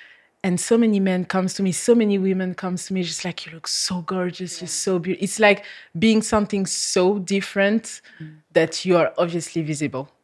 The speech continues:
Speaker 2: Ooh. And that's a big statement
Speaker 1: Mm.
Speaker 2: in itself, 'cause you've
Speaker 1: Yeah.
Speaker 2: not just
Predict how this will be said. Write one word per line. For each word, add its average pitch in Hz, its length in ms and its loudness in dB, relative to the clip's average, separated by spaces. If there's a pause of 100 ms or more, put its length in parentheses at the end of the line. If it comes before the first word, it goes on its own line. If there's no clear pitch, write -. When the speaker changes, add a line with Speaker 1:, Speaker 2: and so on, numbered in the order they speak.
Speaker 2:
Ooh. 190 1700 4 (600)
And 175 180 2
that's 208 300 4
a 180 60 0
big 160 240 -4
statement 170 480 0
Speaker 1:
Mm. 139 80 -4
Speaker 2:
in 131 60 -4
itself, 131 480 0 (500)
'cause 160 240 2
you've 262 300 10
Speaker 1:
Yeah. 214 140 2
Speaker 2:
not 190 320 2
just - 600 -4